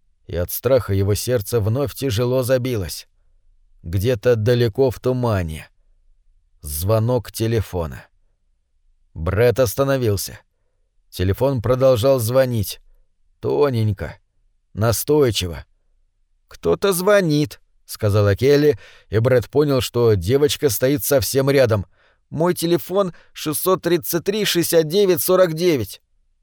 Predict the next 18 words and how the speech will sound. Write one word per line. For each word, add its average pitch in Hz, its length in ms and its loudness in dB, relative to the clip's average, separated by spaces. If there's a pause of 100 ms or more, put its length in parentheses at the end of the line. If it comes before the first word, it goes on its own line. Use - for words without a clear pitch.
Он 104 200 -2
сделал 139 460 2
шаг 139 300 0
вперёд. 123 480 -2 (420)
Ещё 113 500 0
один 107 380 0 (520)
и 131 60 -6
ещё. 123 520 -6 (560)
Впереди, 104 600 -2
в - 140 -14
тумане, 120 540 0
на 104 160 2
углу 135 320 2
Дейтон-стрит, 120 760 0 (340)
он 131 220 2
разглядел 139 640 2
очертания 147 600 2
таксофона. 123 760 -2